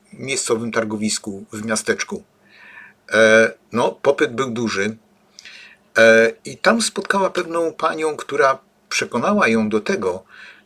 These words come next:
by swoje zioła rozprowadzała przez stronę internetową. E, tak zrobiła. Nawiasem mówiąc, ta pani pomogła jej tą stronę zrobić. E,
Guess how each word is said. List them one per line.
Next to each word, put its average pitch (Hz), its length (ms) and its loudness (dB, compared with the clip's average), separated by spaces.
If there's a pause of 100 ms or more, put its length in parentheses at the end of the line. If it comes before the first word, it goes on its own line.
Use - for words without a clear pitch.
by 117 160 -6
swoje 185 380 0
zioła 156 480 0
rozprowadzała 147 880 0
przez - 380 0
stronę 208 460 -4
internetową. 95 680 -6 (1200)
E, 123 140 -2
tak 233 260 -2
zrobiła. 123 380 0
Nawiasem 156 380 -4
mówiąc, 160 480 -4
ta 170 120 -2
pani 117 520 -2 (180)
pomogła 143 440 0
jej 127 240 -2
tą 123 260 -4
stronę 123 520 -4 (380)
zrobić. - 640 0 (1080)
E, 113 40 2